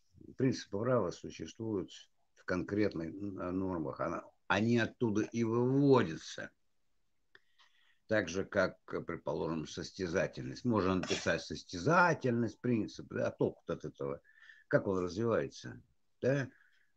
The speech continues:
Равные права и обязанности сторон, ба-ба-ба и так далее. Ну, вот,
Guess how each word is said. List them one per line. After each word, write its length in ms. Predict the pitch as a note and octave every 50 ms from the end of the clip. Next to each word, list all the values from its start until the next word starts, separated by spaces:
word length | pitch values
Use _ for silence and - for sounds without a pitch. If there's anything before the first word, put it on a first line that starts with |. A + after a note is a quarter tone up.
| _ _ _ _ _ _
Равные 320 | - B2 D3 C#3 A#2+ G2
права 320 | - F2+ F2+ F#2+ G2 F#2+ F2
и 60 | D#2+
обязанности 760 | D#2+ D#2+ F2 G2 G#2+ G2+ F#2+ E2 F2 F#2+ F2 D#2+ - - E2
сторон, 640 | D#2 - - F#2 F2 F2 F2+ F2+ F2 E2 E2 E2 D#2+
ба-ба-ба 760 | F2+ G2 F#2+ F2 F2 E2+ D#2 E2 G#2+ A2 A2 G#2+ G2 F#2 F2
и 60 | E2 D#2
так 180 | D#2+ D#2+ E2+
далее. 500 | F2 A2+ A#2 A2+ G#2+ G2 F2 E2 D2 - _ _ _ _ _ _ _ _ _ _ _ _ _ _ _ _
Ну, 300 | C3+ C#3+ D#3+ E3+ D#3+ D3+
вот, 180 | D3 C3+ -